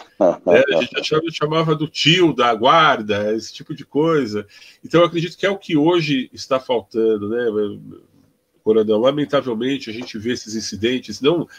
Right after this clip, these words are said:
Speaker 1: Sim.
Speaker 2: tão agravantes, mas de alunos desrespeitarem professores em sala de aula, de alunos inverterem valores, como lamentavelmente a gente vê aí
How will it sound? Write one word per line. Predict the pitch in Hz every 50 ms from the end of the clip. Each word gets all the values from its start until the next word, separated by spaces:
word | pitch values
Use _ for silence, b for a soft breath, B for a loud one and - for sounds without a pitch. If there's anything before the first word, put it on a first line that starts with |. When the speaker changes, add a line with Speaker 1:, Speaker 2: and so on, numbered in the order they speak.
| B B B
Speaker 1:
Sim. | B B - 175
Speaker 2:
tão | - 160 175 160
agravantes, | 127 127 123 117 - - 127 147 151 - - 135 117
mas | 123 131 131 127 113 - - b b b b b b b _ _
de | 165 180 196 214
alunos | 214 165 143 160 185 190 170 151 - - - - - - _ _ _
desrespeitarem | - - - 143 131 - - 139 110 - 131 127 127 120
professores | 104 - 120 104 - 98 - - 123 123 113 113 101 104
em |
sala | 98 - - 113 110 104
de | 98 95 98 90
aula, | 98 113 123 127 120 113 107 101 95 95 95 b b b b b b _
de | 104 104 139
alunos | 147 143 143 156 156 156 143 - 147
inverterem | 151 135 143 139 - - - 131 131 131 127
valores, | 107 113 110 104 98 101 110 127 139 131 123 113 107 104 101 98 95
como | - 131 131 131
lamentavelmente | 127 135 135 135 131 127 127 131 117 120 117 113 120 127 123 - 117
a |
gente | 110 117 117 110 - 107
vê | 98 101 110 123 127 120 110
aí | 107 113 127 127 113 98